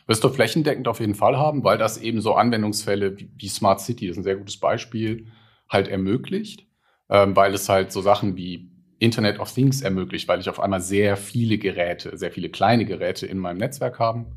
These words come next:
kann. Aber man muss es, glaub ich, gar nicht so großflächig sehen. Man kann das eigentlich schon im Kleinen sehen. Wenn man so ein Campusnetz hat und ich habe jetzt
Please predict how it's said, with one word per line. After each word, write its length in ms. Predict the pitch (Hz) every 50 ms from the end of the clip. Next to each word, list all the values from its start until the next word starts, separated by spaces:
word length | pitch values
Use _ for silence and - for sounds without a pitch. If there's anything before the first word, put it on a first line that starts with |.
| - - - - - - -
kann. 200 | - 123 117 117
Aber 220 | 117 117 123 120
man 120 | 123 123 123
muss 160 | - 135 -
es, 140 | - - -
glaub 160 | 110 110 113
ich, 80 | 107
gar 160 | - 104 101 117
nicht 400 | 127 120 110 - - - - 104
so 140 | 104 104
großflächig 680 | 101 - - 117 156 - - - 113 113 - 101 95 -
sehen. 180 | 117 139 151
Man 140 | 117 92 92
kann 140 | - 113 113
das 180 | 120 110 -
eigentlich 320 | - 107 110 127 - 135 -
schon 400 | - 127 123 120 123 120 120 120
im 160 | - 120 110
Kleinen 380 | - - 135 135 - 113 92 82
sehen. 240 | 87 76 78 82
Wenn 100 | 80 87
man 120 | 98 95 95
so 60 | 98
ein 80 | 95 92
Campusnetz 600 | - 156 185 180 160 - - 135 131 135 - -
hat 300 | 123 117 120 123 - - - - - - - _ _
und 160 | - 101 95
ich 100 | - -
habe 200 | 104 98 - 104
jetzt 340 | 95 92 - - - -